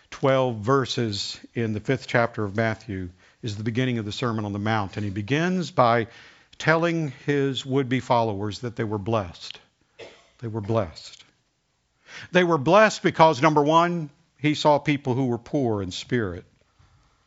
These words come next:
and he knew that theirs would be the kingdom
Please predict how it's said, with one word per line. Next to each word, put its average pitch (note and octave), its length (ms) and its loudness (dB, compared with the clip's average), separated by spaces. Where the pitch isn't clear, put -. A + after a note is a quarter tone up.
and A#2 100 -4
he C#3 180 0
knew C3+ 380 0
that G#2+ 220 -6
theirs C#3 540 0
would A2+ 260 -6
be D3+ 200 -2
the G#2 100 -6
kingdom A2 600 -4